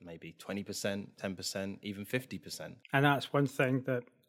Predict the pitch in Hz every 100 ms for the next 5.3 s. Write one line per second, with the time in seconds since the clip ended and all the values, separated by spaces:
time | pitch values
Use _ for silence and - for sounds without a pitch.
0 | _ _ 156 151 - 123 123 131 131 127
1 | 120 120 139 147 143 127 - 117 127 143
2 | 175 139 127 120 127 120 127 - 131 131
3 | 131 - _ 131 127 151 147 135 135 143
4 | 123 - - - 131 131 123 123 127 -
5 | 123 117 117